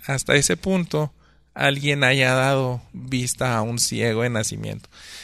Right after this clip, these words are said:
Eso es increíble, hermanos. Nosotros por nuestra época, pues yo creo, no, no pensamos mucho en eso. Yo creo que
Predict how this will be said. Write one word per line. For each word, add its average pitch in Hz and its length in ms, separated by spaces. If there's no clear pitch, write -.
Eso 139 260
es 180 100
increíble, 170 500
hermanos. 131 320
Nosotros 135 460
por 143 240
nuestra 127 420
época, 156 380
pues 143 200
yo 127 120
creo, 147 320
no, 139 200
no 139 160
pensamos 143 600
mucho 139 260
en 135 140
eso. 190 340
Yo 117 80
creo 139 180
que 135 220